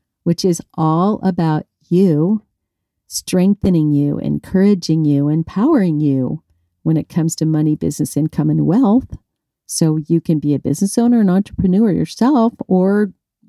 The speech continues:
learn how to make more money in your job, in your career, so you can help more people, and even without a college degree.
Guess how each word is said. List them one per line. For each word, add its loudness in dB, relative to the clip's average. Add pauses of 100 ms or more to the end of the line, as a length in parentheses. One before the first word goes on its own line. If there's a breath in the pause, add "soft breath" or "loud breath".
learn 0
how 2
to 0
make 2
more 2
money 4 (380)
in 4
your 4
job, 0
in 2
your 2
career, 0
so -6
you 2
can 0
help 0
more 2
people, -2 (1000)
and 4
even 4
without 0 (840)
a -2
college 2
degree. 2